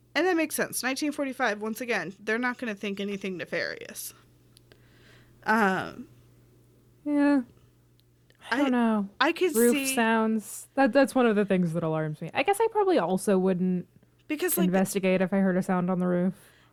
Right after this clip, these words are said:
Speaker 1: 'cause they probably, she's probably thinking, "Oh, maybe something from the tree, like, fell, like a branch."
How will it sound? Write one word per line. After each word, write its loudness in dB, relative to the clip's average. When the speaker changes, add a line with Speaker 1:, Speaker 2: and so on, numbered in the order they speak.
Speaker 1:
'cause -4
they -2
probably, -4
she's -6
probably -4
thinking, -8
"Oh, -4
maybe -6
something -6
from -8
the -8
tree, -4
like, -6
fell, -4
like -8
a -6
branch." -8